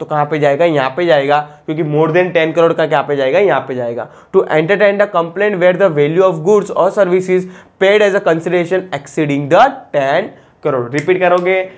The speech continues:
कितना consideration की value कहाँ पे cover होगी? अगर district level पे है और district commission के है और अगर मेरा value एक करोड़ से कम है consideration value district commission के पास पहले तेरे को जाना है। अगर more than one crore to ten crore है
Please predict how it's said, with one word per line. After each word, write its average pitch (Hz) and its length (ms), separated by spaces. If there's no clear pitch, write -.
कितना 180 280
consideration 180 580
की 180 60
value 175 220
कहाँ 165 180
पे 180 180
cover 170 320
होगी? 175 300
अगर 156 240
district 185 340
level 175 340
पे 190 100
है 180 220
और 151 60
district 156 320
commission 175 420
के 175 100
है 180 160
और 180 120
अगर 165 120
मेरा 170 300
value 165 520
एक 202 220
करोड़ 185 160
से 180 140
कम 196 220
है 190 80
consideration 170 600
value 135 280
district 160 380
commission 147 360
के 156 60
पास 156 260
पहले 160 180
तेरे 160 120
को 165 80
जाना 160 240
है। 165 180
अगर 185 280
more 160 180
than 190 200
one 180 180
crore 185 240
to 185 100
ten 180 200
crore 180 180
है 185 340